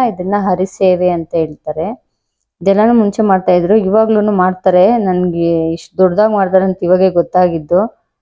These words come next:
ಹ್ಮ್, ಚೆನ್ನಾಗಿತ್ತು ಟೇಸ್ಟ್ ಎಲ್ಲಾನು. ಅದಾದ್ಮೇಲೆ ಎಲ್ಲ ಊಟ ಮಾಡ್ಬಿಟ್ಟು ಹೋದ್ರೆ ಆರ್ಕೆಸ್ಟ್ರಾ ಶುರು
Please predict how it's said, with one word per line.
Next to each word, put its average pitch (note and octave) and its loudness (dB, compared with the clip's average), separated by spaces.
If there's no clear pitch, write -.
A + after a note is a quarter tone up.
ಹ್ಮ್, F#3 -4
ಚೆನ್ನಾಗಿತ್ತು G3 0
ಟೇಸ್ಟ್ F#3 -2
ಎಲ್ಲಾನು. F3+ 0
ಅದಾದ್ಮೇಲೆ F#3+ 2
ಎಲ್ಲ F#3 2
ಊಟ F3+ -2
ಮಾಡ್ಬಿಟ್ಟು F3+ -2
ಹೋದ್ರೆ F#3 2
ಆರ್ಕೆಸ್ಟ್ರಾ F#3 0
ಶುರು F#3 0